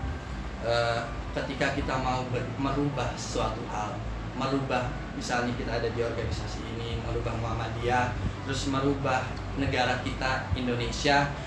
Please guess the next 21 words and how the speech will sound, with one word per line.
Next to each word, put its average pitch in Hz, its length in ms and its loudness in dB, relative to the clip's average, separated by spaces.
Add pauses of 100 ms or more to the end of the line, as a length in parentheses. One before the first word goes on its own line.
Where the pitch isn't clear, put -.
(140)
maka 214 400 6
partikel 247 960 8
yang 202 160 10
paling 196 320 8
kecil 190 320 4
untuk 185 320 4
merubah 175 320 8
sesuatu 180 800 6 (160)
itu 170 240 6
adalah 170 400 10
siapa? 165 480 4 (160)
Diri 190 220 6
sendiri. 202 680 4 (400)
Diri 190 160 6
sendiri. 190 560 4 (320)
Gak 190 160 10
mungkin 240 320 6
kita 190 240 6
bisa 185 400 8 (320)
merubah 180 560 8
dunia 165 400 6